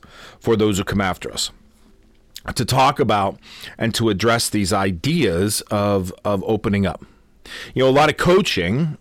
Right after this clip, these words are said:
and a lot of, uh, growth is about opening up to ourselves. Now, some of us are really good individual processors, and we can just process stuff out. But most of us need to vocal process. We need to process with someone else. We need to, to, to talk it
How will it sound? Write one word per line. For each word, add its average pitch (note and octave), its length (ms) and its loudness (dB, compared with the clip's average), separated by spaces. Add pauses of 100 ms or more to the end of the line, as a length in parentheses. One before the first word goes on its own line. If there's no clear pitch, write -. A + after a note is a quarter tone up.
and A#2+ 140 -2
a A2+ 40 2
lot A#2+ 240 2
of, G2+ 200 -4
uh, G#2+ 100 -2
growth G#2+ 680 0 (300)
is B2 160 2
about B2 280 2
opening B2+ 420 2
up A2 180 -2
to G2 160 0
ourselves. - 560 -6 (140)
Now, A#2+ 200 0
some G#3 260 0
of A3 100 0
us - 200 0
are D3 60 0
really B2 280 2
good G#2+ 300 2
individual F#2+ 460 0
processors, - 640 -6
and F2+ 80 -4
we F#2 100 -2
can G#2 160 -2
just F#2+ 200 -2 (320)
process B2 480 2
stuff - 280 -2
out. D#2 180 -4
But A2 120 -2
most C3+ 380 0
of E3+ 100 -2
us D3+ 220 -2
need A#2+ 480 0 (360)
to B2+ 120 0
vocal G#2 440 0
process. - 520 -6
We G#2+ 100 -2
need B2+ 140 -2
to A2+ 60 0
process C#3 600 -4
with - 100 -6
someone F#2 300 -4
else. - 280 -12 (400)
We A2 100 0
need B2 120 -2
to, A2 120 0 (320)
to, A#2 240 0
to - 140 -4
talk - 460 -2
it A#2 140 0